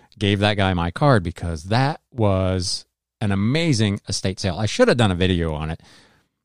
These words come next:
Two-car garage, half of it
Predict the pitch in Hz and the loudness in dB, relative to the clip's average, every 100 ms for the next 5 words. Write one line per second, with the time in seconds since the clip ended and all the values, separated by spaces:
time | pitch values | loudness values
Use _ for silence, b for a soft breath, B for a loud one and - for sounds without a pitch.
0 | _ _ _ _ _ _ _ - 226 220 | _ _ _ _ _ _ _ 0 2 4
1 | 185 160 127 98 78 80 80 - _ - | 4 6 4 4 4 0 -8 -12 _ -8
2 | 156 180 180 - 101 87 - | 0 2 2 0 -4 -4 -10